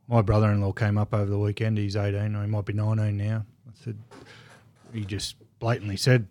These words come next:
he quoted Thomas word for word, "I don't give a fuck, mate. I don't care." And, uh, this was the day before. So he,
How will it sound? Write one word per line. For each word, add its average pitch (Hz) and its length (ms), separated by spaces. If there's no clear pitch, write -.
he 127 120
quoted 113 360
Thomas 127 300
word 120 180
for 120 100
word, 123 220
"I 120 80
don't 110 200
give 98 120
a 90 60
fuck, - 460
mate. 92 220
I 107 80
don't 123 160
care." 135 320
And, 107 320
uh, 104 180
this 107 220
was 104 160
the 104 60
day 110 220
before. 117 640
So 107 320
he, 107 260